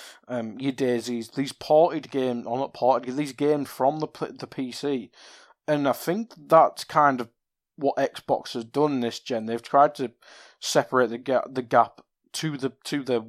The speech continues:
to Windows and stuff like that. So maybe the, maybe that's wrong or, wrong or right from whatever perspective, but, um, they're def-, I think they're trying to cross that bridge where Playsta-, uh, not PlayStation,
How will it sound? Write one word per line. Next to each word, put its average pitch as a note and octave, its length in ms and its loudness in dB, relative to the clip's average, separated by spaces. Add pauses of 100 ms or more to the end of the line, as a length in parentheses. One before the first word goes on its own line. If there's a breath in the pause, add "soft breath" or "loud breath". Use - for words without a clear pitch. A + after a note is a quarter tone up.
(160)
to D3 140 -4
Windows A#2+ 520 -2
and G2+ 120 -14
stuff - 180 -14
like A2 160 -4
that. F#2 80 -10
So A#2 100 -10
maybe A2+ 220 -4
the, G#2+ 140 -12 (920 loud breath)
maybe D3 280 2
that's A#2 220 4
wrong B2+ 200 2
or, A2+ 280 2
wrong C3 300 0
or A2 160 2
right A#2+ 240 4
from A2 220 -10
whatever A#2 400 -2
perspective, B2 720 -4
but, - 280 -14
um, A2 280 -8 (560)
they're C#3 100 0
def-, D3 260 2
I A#2+ 100 0
think E3+ 140 -6
they're F3 60 -4
trying E3 220 4
to A#2+ 80 -2
cross - 300 -2
that A#2 180 -2
bridge B2 200 -4
where A#2 200 -2
Playsta-, A#2+ 480 -6 (340 loud breath)
uh, C3+ 160 0
not B2 160 -14
PlayStation, A#2 480 -10